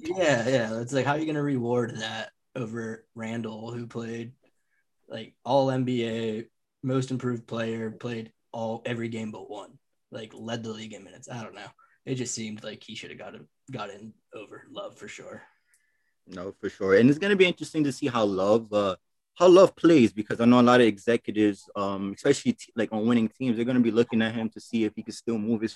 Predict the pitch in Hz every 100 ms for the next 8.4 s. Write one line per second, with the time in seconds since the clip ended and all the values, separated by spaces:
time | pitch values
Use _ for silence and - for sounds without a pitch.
0 | _ 110 107 107 _ _ - 98 117 117
1 | - 123 - 131 120 - 110 117 117 107
2 | 110 120 - - 139 131 - 131 131 107
3 | - 117 113 95 101 107 - 113 117 98
4 | - _ _ _ - 101 87 113 113 104
5 | 95 113 101 95 _ _ _ 95 101 -
6 | 104 175 196 - - 180 143 - - 135
7 | 107 104 107 113 113 113 110 120 123 120
8 | 151 120 107